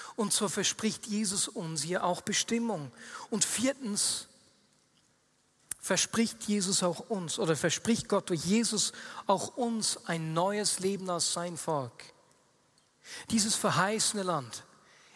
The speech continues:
ist ein Bild für das Reich Gottes. Die Juden erwarteten, dass dieses,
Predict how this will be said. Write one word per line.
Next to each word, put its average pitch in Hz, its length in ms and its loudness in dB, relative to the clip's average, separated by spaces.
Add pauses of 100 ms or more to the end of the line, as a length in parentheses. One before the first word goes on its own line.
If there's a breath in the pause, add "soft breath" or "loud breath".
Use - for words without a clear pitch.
(120)
ist - 180 4
ein 185 200 -2
Bild 240 360 2
für - 180 2
das 175 300 0
Reich 185 460 2
Gottes. - 680 -2 (1800 loud breath)
Die 202 80 4
Juden 240 280 2
erwarteten, 208 720 2
dass 175 180 2
dieses, 175 460 0